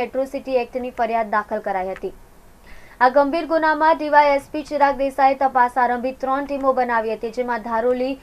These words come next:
મોરતલાવ અને માંડવાથી આઠે આરોપીઓ વિશાલ વસાવા, કમલેશ વસાવા, કાર્તિક વસાવા, મનોજ વસાવા,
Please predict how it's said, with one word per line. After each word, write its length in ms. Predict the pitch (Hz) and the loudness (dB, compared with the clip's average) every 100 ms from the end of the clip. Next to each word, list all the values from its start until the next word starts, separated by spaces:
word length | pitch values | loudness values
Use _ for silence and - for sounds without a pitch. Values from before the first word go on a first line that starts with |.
| - - - | -18 -18 -2
મોરતલાવ 720 | 247 277 285 285 269 262 254 247 | 2 4 4 6 6 6 4 -2
અને 180 | 262 233 196 | -2 -2 0
માંડવાથી 680 | 226 240 240 247 254 240 277 202 - - - | 0 2 0 4 4 4 -4 -10 -14 -10 -2
આઠે 260 | 247 254 320 294 | -2 2 4 6
આરોપીઓ 420 | 294 294 294 285 | 4 0 0 0
વિશાલ 340 | 240 269 269 262 | 0 2 4 4
વસાવા, 400 | 262 269 254 262 262 | 2 2 4 4 2
કમલેશ 340 | 247 247 269 269 | -4 -4 -4 -4
વસાવા, 360 | 262 262 247 254 262 | -2 0 0 0 0
કાર્તિક 360 | 254 262 302 247 | -2 -2 -8 -4
વસાવા, 400 | 226 247 208 180 175 | -2 0 0 -2 -6
મનોજ 380 | 208 226 269 277 262 | -6 -2 -4 0 -2
વસાવા, 420 | 262 247 233 | 2 2 4